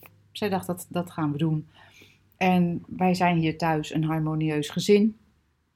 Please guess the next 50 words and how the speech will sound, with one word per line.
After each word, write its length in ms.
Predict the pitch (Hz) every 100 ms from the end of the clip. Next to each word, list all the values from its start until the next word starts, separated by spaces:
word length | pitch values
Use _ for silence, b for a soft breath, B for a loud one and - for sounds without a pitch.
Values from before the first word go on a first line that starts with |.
| _ _ _ _ _
En 380 | 185 165 165 160
met 280 | 165 180 185
onze 580 | 202 190 180 165 151 151
inzichten 640 | 208 220 196 180 - 160
in 100 | 160
de 100 | 156
drie 220 | 151 165 170
principes, 540 | 165 160 196 185 180
die 100 | 175
zij 180 | 170 160
dus 200 | 156 -
ook, 260 | 160 - _ _ _ _ -
hè, 120 | 190
waar, 220 | 180 170
waar 140 | 170 170
zij 240 | 170 165
ook, 160 | 160 165
eh, 300 | 160 170 -
in 100 | 156
communiceert, 720 | 185 170 170 170 208 208 202 _ _ _ _ _ _ _ _ _
zal 240 | - - 202
dat 120 | 170
eigenlijk, 480 | 156 175 180 156 -
eh, 120 | 156
geen 220 | - 165
probleem 460 | 151 151 135 147 143
opleveren. 640 | 139 143 143 135 135 139
Haar 200 | 135 156
kinderen 640 | - 180 160 147 143 143 143
zijn 240 | - 139
ook 120 | 156 160
op 100 | 165
de 80 |
hoogte 320 | 156 156 - 170
van 160 | 147
wat 180 | 151 156
zij 200 | 160 143
doet, 300 | 156 147 147
worden 220 | 151 156
daar 140 | 156 151
ook 120 | 147
een 80 | 156
beetje 300 | 156 151 160
in 120 | 151
meegenomen. 720 | 156 156 151 160 156 147 147
Dat 140 | 147
kan 220 | - 208
haast 340 | 185 165 160 160
niet 280 | 170 165 -
anders. 540 | 165 156 143 143 -